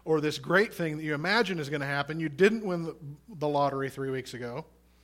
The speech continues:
you're never gonna arrive at any peace. The only place peace is, is right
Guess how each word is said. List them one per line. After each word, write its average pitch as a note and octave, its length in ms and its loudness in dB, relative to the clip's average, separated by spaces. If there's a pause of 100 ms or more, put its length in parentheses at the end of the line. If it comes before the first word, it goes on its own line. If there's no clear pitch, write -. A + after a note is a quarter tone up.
(1900)
you're D#3+ 160 -2
never F3 260 0
gonna F#3 220 2
arrive G3 320 4
at F#3 80 0
any F#3 160 -2
peace. G#3 500 -8 (960)
The C#3+ 80 -4
only E3+ 160 -2
place F3+ 260 0
peace G3 300 -4
is, D#3+ 380 -2 (520)
is A#2+ 160 -12
right D3 380 0